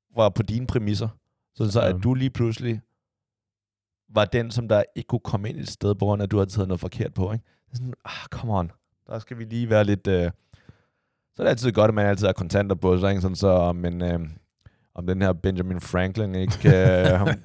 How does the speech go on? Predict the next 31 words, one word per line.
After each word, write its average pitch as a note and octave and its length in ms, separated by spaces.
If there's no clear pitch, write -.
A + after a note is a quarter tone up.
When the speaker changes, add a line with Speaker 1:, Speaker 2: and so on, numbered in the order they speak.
Speaker 2:
Og A#2 60
så A2+ 60
vil - 20
jeg A#2+ 100
sige, A2+ 180
hvor, G2+ 240
er, G2+ 540
er G#2 100
det A2+ 120
en, D3 140
er G#2+ 100
det A#2 120
amerikanske C3 640
dollars, C3 320
det B2 120
der? A#2+ 120
Hvad G#2+ 120
fanden B2 200
sker B2+ 160
med A2 120
dem? B2+ 160
Speaker 1:
Det - 60
er A#2+ 40
bare C#3+ 160
fordi, C#3+ 120
det C3 140
lyder D3 240
lidt C3+ 240
bedre B2 280
at A#2 80
s-, - 280